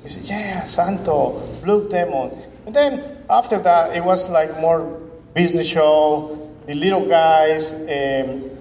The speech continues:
all the, eh, start wearing the mask, a-, a-, and that kind of stuff. So this is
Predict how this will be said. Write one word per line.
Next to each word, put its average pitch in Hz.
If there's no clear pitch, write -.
all 156
the, 147
eh, 156
start 151
wearing 147
the 131
mask, 147
a-, 156
a-, -
and 170
that 208
kind 247
of 208
stuff. 170
So -
this 262
is -